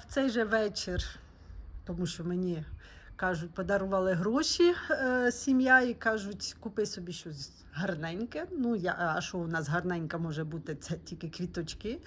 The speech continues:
Я бігом побігла на румунський сайт і заказала собі, е, квіточки.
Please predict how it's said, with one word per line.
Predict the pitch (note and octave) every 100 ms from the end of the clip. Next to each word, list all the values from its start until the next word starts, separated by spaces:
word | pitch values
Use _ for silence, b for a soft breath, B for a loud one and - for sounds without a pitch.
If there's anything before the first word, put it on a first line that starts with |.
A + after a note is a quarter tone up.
| B B B B -
Я | B3
бігом | A#3+ A3+ G#3+ G#3
побігла | G#3+ F#3+ G3 F#3+ F#3+ F#3
на | G#3+ A3+
румунський | G#3+ F#3 F3 - E3+
сайт | - G#3 C4+ F#4+ - B B B B -
і | B3+
заказала | D#4 A#3 A3+ F#3 G3+ A#3+ A#3+ A#3+
собі, | A#3 F3 F#3 A#3+ - -
е, | G#3+ G#3+ G3+
квіточки. | - A3+ A3+ B3 A#3 - - F3+